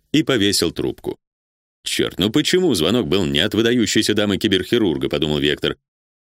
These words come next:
И тут же телефон затрезвонил снова. На этот раз на другом конце оказалась Миртл, одна из распорядительниц на арене для моторбола.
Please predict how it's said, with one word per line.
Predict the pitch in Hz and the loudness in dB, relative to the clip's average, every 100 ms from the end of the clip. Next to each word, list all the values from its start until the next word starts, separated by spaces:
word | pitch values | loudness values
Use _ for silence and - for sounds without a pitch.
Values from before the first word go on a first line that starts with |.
| _ - | _ 0
И | 92 | 0
тут | 82 156 175 | 2 0 2
же | 147 160 | 0 0
телефон | 123 110 - 127 117 | 0 0 0 0 2
затрезвонил | 107 104 101 82 82 73 71 | 0 2 2 2 2 0 -2
снова. | - 64 52 50 - _ _ _ _ _ _ _ - | -2 -4 -6 -8 -12 _ _ _ _ _ _ _ -6
На | 67 64 | -2 0
этот | 73 131 | 0 0
раз | 156 175 - - - | 0 0 0 -4 -2
на | 127 | 0
другом | 117 117 156 151 | 2 2 0 0
конце | 139 120 127 | 0 2 2
оказалась | 123 113 98 104 101 95 - - | 2 0 0 2 2 0 -2 -2
Миртл, | 123 131 101 - 64 53 - _ _ - | 0 2 0 -2 -6 -6 -10 _ _ -2
одна | 135 101 90 | 0 2 2
из | 85 | 2
распорядительниц | 90 - 98 92 90 85 82 - | 0 0 0 0 0 0 0 0
на | 92 | 0
арене | 85 73 76 | 0 0 0
для | 76 73 | 0 0
моторбола. | 73 - 71 58 50 | 0 -2 -2 -4 -6